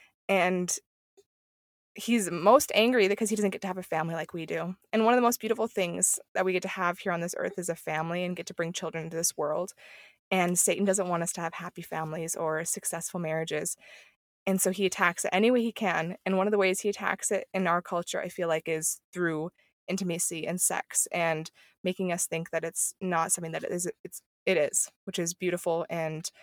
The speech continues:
wonderful and a way to connect with your spouse and a way to bring children into this world. And if we can change this mindset we have and have a healthier mindset and a love of something that's so beautiful, that's a gift from God that we received from him,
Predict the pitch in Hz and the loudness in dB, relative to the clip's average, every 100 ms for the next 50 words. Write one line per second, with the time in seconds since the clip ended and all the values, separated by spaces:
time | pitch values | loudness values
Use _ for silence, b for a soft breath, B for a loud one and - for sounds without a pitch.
0 | B B - 175 165 - 160 170 - 165 | B B -4 0 0 0 0 0 -4 -4
1 | 165 160 170 - 165 160 - 180 170 202 | -2 -2 -2 -4 -6 -8 -4 -4 -2 -2
2 | 185 185 - 165 160 - 180 165 165 170 | -2 -4 0 2 2 0 -2 -4 -6 -8
3 | 170 - 180 165 160 160 - 165 160 160 | -8 -8 -8 -8 -6 -6 -4 0 2 0
4 | - B B B B 180 175 - 214 214 | -4 B B B B -4 -2 -2 0 0
5 | 196 - 196 208 196 175 - 165 165 175 | 0 0 0 0 0 -4 -2 0 0 -2
6 | - - 185 175 165 160 156 - b b | -4 -2 -4 -6 -4 -2 -4 -6 b b
7 | b - 175 180 190 175 175 - _ 202 | b -4 -2 -2 0 0 -2 -12 _ -10
8 | - 208 226 214 180 160 160 - 160 160 | -2 -2 0 -2 0 0 -2 -2 -2 -2
9 | 165 160 156 156 175 190 196 - - 175 | -2 -2 0 0 2 0 0 -2 -2 0
10 | 165 165 - - 170 165 175 180 160 - | -2 -4 -4 -4 -4 -4 -6 -4 -6 -8
11 | 175 165 165 - 165 160 151 151 160 160 | -6 -6 -6 -10 -10 -6 -2 -2 -2 -6
12 | 170 160 - 165 160 175 170 170 190 | -6 -4 -4 -4 -8 -8 -6 -4 -6